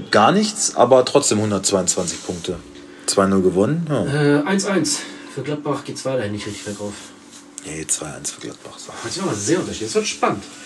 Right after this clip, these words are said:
Speaker 2: Das wird spannend.
Speaker 1: Also, ja, bei Player hat man schon so ein bisschen gesehen, der hat Bock, der will und der, ich glaube, der, da hat's vielleicht jetzt Klick gemacht.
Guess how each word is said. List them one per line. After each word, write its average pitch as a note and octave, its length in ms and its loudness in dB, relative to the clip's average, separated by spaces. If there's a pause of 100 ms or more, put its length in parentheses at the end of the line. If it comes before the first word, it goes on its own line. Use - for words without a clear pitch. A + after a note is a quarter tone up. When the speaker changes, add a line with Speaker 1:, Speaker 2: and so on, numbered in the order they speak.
(380)
Speaker 2:
Das - 100 -16
wird G#3+ 120 -8
spannend. - 340 -6
Speaker 1:
Also, A2 460 6 (1300)
ja, G#2+ 280 2 (220)
bei A#2+ 100 6
Player B2+ 480 8
hat C3+ 140 4
man C3 140 2
schon C#3 160 4
so B2+ 60 0
ein B2+ 60 -2
bisschen B2+ 220 2
gesehen, B2 280 4
der A2+ 120 0
hat A2 140 -6
Bock, B2 260 2
der G#2 180 4
will A2+ 360 6
und G#2 280 0
der, G#2 240 8
ich G2 120 2
glaube, G#2+ 280 6
der, G2+ 260 6
da G2 140 4
hat's G#2 180 4
vielleicht G#2 280 2
jetzt - 160 0
Klick G#2+ 220 -4
gemacht. G2 480 -4